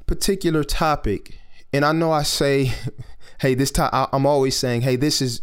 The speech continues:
this topic is so important." But I honestly believe that out of all of the things that I've talked about as important as the topics that I tackle, I believe this may be the most important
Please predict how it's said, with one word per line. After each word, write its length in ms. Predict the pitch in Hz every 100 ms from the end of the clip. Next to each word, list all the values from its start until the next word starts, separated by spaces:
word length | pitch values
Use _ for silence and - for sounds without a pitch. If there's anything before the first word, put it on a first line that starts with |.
| -
this 180 | 131
topic 380 | - 131 - 120
is 100 | 123
so 180 | - 131
important." 460 | 123 147 143 107 104 - - - - -
But 220 | 120 131 -
I 140 | 131 -
honestly 480 | 139 160 165 147 139
believe 480 | 127 127 123 117 110
that 340 | 110 101 - -
out 100 | 110
of 140 | 92 -
all 300 | 107 147 180
of 100 | -
the 80 | 139
things 380 | - 135 127
that 100 | -
I've 160 | 113 104
talked 340 | - 123 123
about 300 | 117 113 110
as 180 | - 98
important 540 | 95 90 - 127 - 110
as 140 | 101
the 100 | -
topics 420 | - 117 107 101
that 120 | - 101
I 120 | 92
tackle, 580 | - 120 117 127 110 - - - -
I 220 | 143 160
believe 540 | 165 160 139 135 127 -
this 240 | 127 -
may 240 | 110 117 117
be 180 | 110
the 120 | 107 98
most 680 | 98 107 120 127 127 - -
important 640 | 104 95 - 120 107 90